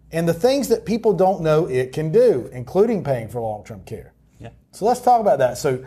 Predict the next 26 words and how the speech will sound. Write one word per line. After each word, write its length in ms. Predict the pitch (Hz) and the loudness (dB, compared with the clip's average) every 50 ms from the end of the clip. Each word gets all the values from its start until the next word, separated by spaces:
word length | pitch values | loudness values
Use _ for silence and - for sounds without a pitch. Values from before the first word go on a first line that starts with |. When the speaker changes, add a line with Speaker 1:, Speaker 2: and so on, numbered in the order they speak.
| - _ | -20 _
Speaker 1:
so 160 | _ - 143 | _ -6 -2
you're 140 | 156 180 175 | 0 0 2
Ryan 340 | 147 160 170 180 185 185 180 | 4 4 4 4 2 2 2
Begley. 300 | 180 180 180 190 185 165 | 2 2 2 2 0 2
You're 160 | 147 143 139 | 2 2 2
originally 480 | 131 139 156 156 160 185 175 175 175 165 | 2 0 0 0 0 0 0 0 0 -2
from, 340 | 170 - 147 139 135 135 131 | 0 0 0 2 2 2 4
um, 280 | 127 127 123 135 135 - - - - _ | 4 4 2 0 -2 -10 -18 -20 -16 _
well, 120 | - 143 139 | -2 0 0
you 100 | 139 139 | 2 2
live 180 | 160 196 214 202 | 4 4 4 4
in 80 | 185 | 2
Hendersonville, 640 | 160 127 175 180 185 180 - - 165 147 139 139 131 127 | 0 0 -2 0 0 -2 -2 -2 -4 0 2 2 2 2
North 220 | 123 123 117 - | 2 -2 -2 -2
Speaker 2:
I 100 | 135 131 | 0 0
do. 40 | 123 117 | 0 2
Speaker 1:
Carolina. 300 | 120 117 127 147 156 - | 0 -2 -2 -6 -10 -12
Speaker 2:
I 120 | 113 110 | -10 -8
live 160 | 113 113 113 113 | -8 -8 -8 -10
in 80 | 117 | -12
Hendersonville. 400 | 120 113 101 - 104 110 113 - _ _ _ _ _ _ _ - | -14 -16 -18 -18 -18 -20 -20 -20 _ _ _ _ _ _ _ -6
Speaker 1:
But 240 | 131 156 156 139 147 | 0 0 0 0 0
you 140 | 147 143 131 | -4 -4 -4
service 840 | - - - 247 262 247 202 156 131 127 127 123 - - - - _ _ _ _ _ _ _ _ _ _ _ _ _ _ _ | -6 0 2 4 4 4 4 2 0 0 -2 -4 -8 -14 -18 -20 _ _ _ _ _ _ _ _ _ _ _ _ _ _ _
Shelby, 760 | - - - - 175 165 165 170 165 170 175 170 165 160 160 - _ _ _ _ _ _ | -18 -14 -6 0 2 4 4 4 2 0 -2 -2 -4 -10 -14 -18 _ _ _ _ _ _
Charlotte, 880 | _ - - - - 170 160 165 170 170 160 131 113 117 127 - - | _ -18 -14 -8 0 4 6 6 6 6 4 2 -2 -4 -8 -10 -20